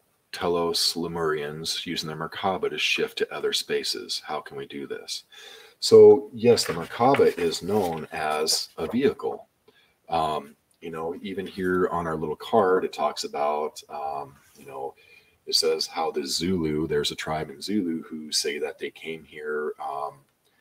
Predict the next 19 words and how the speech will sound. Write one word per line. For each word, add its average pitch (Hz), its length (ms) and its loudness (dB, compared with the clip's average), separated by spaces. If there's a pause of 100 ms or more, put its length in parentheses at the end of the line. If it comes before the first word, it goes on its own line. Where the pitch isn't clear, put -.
(300)
there's 80 260 -2
a 80 60 -2
legend 78 480 -6
that 76 140 -12
the 73 80 -12
entire 78 380 -6
tribe 78 340 -6
had - 100 -12
come 82 200 -16
from - 180 -20
another 80 380 -8
dimension 76 500 -10
here 85 260 -14
on 78 200 -14
Earth 73 260 -8
using 69 240 -12
the 69 60 -14
Merkaba. - 500 -6 (680)
Um, 71 380 -8